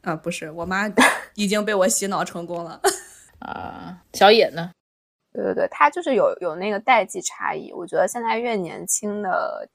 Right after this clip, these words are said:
Speaker 3: 小孩儿，零零后什么，反而就是越包容和开放。然后咱们这个就属于比较，就是中间档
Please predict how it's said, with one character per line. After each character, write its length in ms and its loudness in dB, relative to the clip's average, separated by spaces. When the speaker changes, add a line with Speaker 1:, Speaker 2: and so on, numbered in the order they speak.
Speaker 3:
小 280 6
孩 180 -2
儿， 160 2
零 180 -8
零 160 -10
后 300 -4
什 100 -16
么， 220 -16
反 180 -6
而 80 -10
就 140 -14
是 140 -12
越 200 -2
包 180 8
容 200 -2
和 80 -12
开 260 -8
放。 240 -4
然 140 -2
后 100 2
咱 220 0
们 100 -6
这 220 0
个 80 8
就 100 0
属 140 -6
于 80 -4
比 80 -12
较， 240 4
就 100 -8
是 120 -8
中 260 -6
间 300 -2
档 200 6